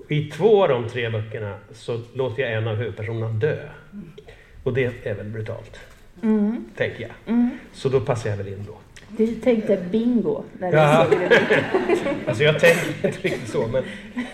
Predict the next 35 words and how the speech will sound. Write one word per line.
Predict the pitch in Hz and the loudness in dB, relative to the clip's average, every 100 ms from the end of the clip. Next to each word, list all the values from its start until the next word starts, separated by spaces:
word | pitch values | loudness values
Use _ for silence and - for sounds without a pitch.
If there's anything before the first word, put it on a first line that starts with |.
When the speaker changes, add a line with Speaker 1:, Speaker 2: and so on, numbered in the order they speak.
| - | -14
Speaker 1:
men | - 156 | -2 6
ofta | 175 160 180 | 6 8 6
är | 165 | 8
det | 156 | 8
ju | 147 | 6
också | 139 110 135 | 4 2 -2
att | 120 131 | 0 -2
det | |
här | 120 110 | -2 -2
brutala | 123 110 139 160 135 | -4 0 2 2 0
är | |
ju | 120 | -2
ett | 117 | -4
sätt | 127 113 | -8 -8
att | 110 | -8
sätta | 131 113 120 | -6 -6 -8
problem | - 131 113 110 107 | -6 -6 -4 -4 -4
på | |
sin | 117 117 | -8 -10
spets. | 110 - - - - - | -10 -14 -16 -20 -20 -6
Speaker 2:
Mm. | 214 226 - - - - - - - | -2 -2 -6 -14 -20 -20 -20 -18 -10
Speaker 1:
Eh, | 117 113 113 | -4 -2 2
våld | 123 127 123 | 6 6 6
och | 117 | -2
död. | 101 90 - - 135 | -4 -6 -10 -16 -14
Då, | 110 120 | -10 -8
då | 110 131 | -4 -2
är | 120 127 131 131 131 | -2 -2 -8 -8 -4
en | 127 | -2
konflikt | 113 117 127 107 | 0 0 -2 -4
blir | 117 | -4
som | 107 107 | -4 -4
allra | 113 98 | -4 -4
skarpast | - 101 - - | -4 -6 -6 -12
då. | - | -10